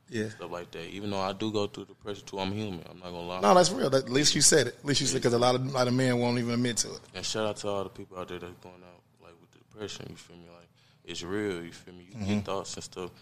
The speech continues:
Speaker 2: but that's why I'm trying to make my story more,
Speaker 1: Yeah.
Speaker 2: like, more bittersweet. You can say, 'cause, like, I'm, I'm fighting that too.
Speaker 1: Yeah.
Speaker 2: Like, I'm fighting the biggest enemy, which is myself.
Speaker 1: Yeah.
Speaker 2: I'm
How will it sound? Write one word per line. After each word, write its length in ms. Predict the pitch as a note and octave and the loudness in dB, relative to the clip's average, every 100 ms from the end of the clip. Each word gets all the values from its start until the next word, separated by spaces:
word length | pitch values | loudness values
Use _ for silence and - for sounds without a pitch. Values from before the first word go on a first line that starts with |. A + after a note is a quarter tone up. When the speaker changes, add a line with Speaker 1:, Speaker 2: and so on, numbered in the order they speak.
| - _ _ _ F#2+ | -20 _ _ _ -8
Speaker 2:
but 220 | F#2 - - _ - | -6 -6 -12 _ -8
that's 260 | F#2+ F#2 | -6 -4
why 160 | F2+ E2+ | -4 -4
I'm 80 | E2+ | -4
trying 240 | - F2 | -6 -4
to 80 | E2+ | -4
make 260 | F2 E2+ - F2+ | -4 -8 -10 -10
my 160 | E2+ E2+ | -6 -6
story 400 | - E2+ E2 E2+ | -8 -12 -12 -18
more, 320 | F2 F2 E2+ - - | -20 -20 -20 -20 -2
Speaker 1:
Yeah. 240 | B2 A#2+ - | 2 4 2
Speaker 2:
like, 280 | F2 F2+ - _ _ _ F#2 | -10 -12 -16 _ _ _ -18
more 340 | F2 F2 F2 | -10 -8 -8
bittersweet. 600 | F2+ F#2 F2 - G2 - | -10 -8 -8 -6 -6 -8
You 60 | E2+ | -14
can 100 | F2 | -18
say, 240 | - E2 | -12 -12
'cause, 180 | E2 E2+ | -12 -16
like, 200 | E2 E2+ _ _ _ - | -20 -20 _ _ _ -10
I'm, 220 | F2 F2 - - | -8 -8 -12 -14
I'm 80 | |
fighting 360 | F2 F2+ F2+ F2 | -8 -4 -2 -2
that 180 | F2+ E2+ | -4 -6
too. 280 | G#2 E2+ E2 _ _ _ | -8 -8 -12 _ _ _
Speaker 1:
Yeah. 200 | - A2+ | -2 0
Speaker 2:
Like, 100 | F#2+ | 0
I'm 140 | E2+ F2 | -2 -4
fighting 340 | - E2+ E2+ | -4 -4 -4
the 60 | D#2+ | -8
biggest 300 | F2+ E2+ F2 | -12 -10 -6
enemy, 280 | F#2+ E2+ E2 | -4 -4 -8
which 180 | E2+ | -12
is 60 | E2+ | -16
myself. 420 | E2+ - - F#2 _ _ _ _ _ | -20 -20 -20 -20 _ _ _ _ _
Speaker 1:
Yeah. 160 | A#2 G2+ | -2 -2
Speaker 2:
I'm 200 | G2 | -2